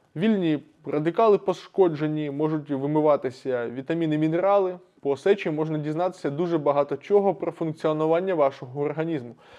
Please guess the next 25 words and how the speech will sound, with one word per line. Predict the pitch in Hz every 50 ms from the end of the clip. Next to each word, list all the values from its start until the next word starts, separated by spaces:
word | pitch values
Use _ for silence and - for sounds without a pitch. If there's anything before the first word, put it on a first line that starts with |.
| - - - -
Проте, | 233 262 247 302 294 269
якщо | 233 214 - - 220 214
ми | 196 160
говоримо | 160 160 170 170 175 180 180 165 156 147 131
про | 127 - - 139 147 143 139 135 135 135 127
креатин, | 127 - 151 156 160 160 156 160 214 226 214 196 -
то | - 143 139
він | 139 165 180 170
затримує | 147 147 139 - 160 156 156 147 143 139 143
воду, | 143 151 190 226 220 190 202 202 - - - - - _ -
і | 190 180
тому | - 185 180 175 175 196 202 175 - - _ -
ваша | 151 139 151 165 175 175 - 175 156
сеча | - - 175 170 160 - 156
буде | 135 139 151 165 156 156
насичена. | 139 139 139 - - 170 160 - - 127 113 92 - _ _
Потрібно | - 151 - 208 220 185 185 196
пити | 160 - 233 220 226 202
більше | 165 170 180 165 - 180
води. | 175 180 175 165 143 117 - - _ _ _ _ _ _ _ _ _ _ _ _ _ - - _ -
Я | 156 170 - 180
все | 180 - 170 156
це | - 156
пройшов, | 151 - 175 170 165 - 226 233 220
стикнувся. | - - - 156 - 196 220 233 214 - - - 175